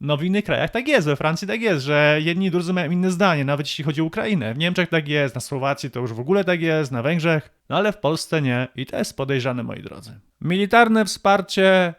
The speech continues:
materialne, pomoc finansowa, dyplomatyczna, ale skąd? Ale skąd?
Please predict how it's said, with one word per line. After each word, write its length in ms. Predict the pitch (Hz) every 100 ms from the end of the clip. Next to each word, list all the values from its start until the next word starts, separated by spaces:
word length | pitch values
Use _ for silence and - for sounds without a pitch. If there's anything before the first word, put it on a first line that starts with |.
| -
materialne, 1200 | 131 190 233 240 220 214 202 190 185 180 170 160 -
pomoc 380 | 190 220 233 226
finansowa, 1000 | 214 202 202 190 196 185 180 180 170 165 - _ _ _
dyplomatyczna, 1300 | 139 208 226 208 196 185 185 180 - 170 170 160 156 151 _ _ -
ale 240 | 208 233
skąd? 680 | 226 - 226 214 156 - _ _
Ale 220 | - 180 202
skąd? 540 | - 220 214 156